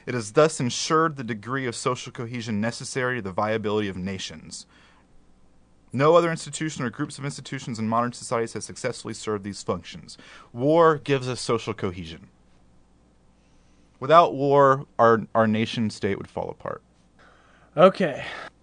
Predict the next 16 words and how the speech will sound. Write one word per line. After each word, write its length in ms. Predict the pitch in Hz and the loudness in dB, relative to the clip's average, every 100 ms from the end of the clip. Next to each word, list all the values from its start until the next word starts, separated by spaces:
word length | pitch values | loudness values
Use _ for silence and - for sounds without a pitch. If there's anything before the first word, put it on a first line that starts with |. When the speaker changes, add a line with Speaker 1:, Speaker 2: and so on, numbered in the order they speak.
| _ _ - - - | _ _ -20 -18 2
Speaker 1:
Are 140 | 151 | 6
they 80 | 185 | 6
talking 340 | 208 214 185 170 | 4 2 2 2
about 320 | 151 143 117 | 6 6 4
the, 180 | 127 117 | 2 4
like, 280 | 117 104 - _ _ _ _ | 4 2 0 _ _ _ _
blind 460 | 113 113 120 113 - | 0 2 2 0 -2
patriotism 960 | 120 120 - 120 110 123 123 113 113 - _ _ _ - | -6 -6 -4 -4 -4 -4 -2 -4 -6 -12 _ _ _ -2
that 260 | 104 101 - - - - - - _ - | 0 0 -6 -20 -20 -20 -20 -20 _ -8
maybe 220 | 117 113 | -4 -2
was 140 | 110 92 | -4 -4
going 300 | 107 104 98 | -4 -4 -4
on 420 | 101 98 95 98 _ - | -4 -4 -6 -8 _ -8
during 240 | 101 98 | -4 -2
the 80 | 98 | -4
fifties 720 | - 101 - 101 98 95 - | -6 -10 -8 -6 -6 -10 -18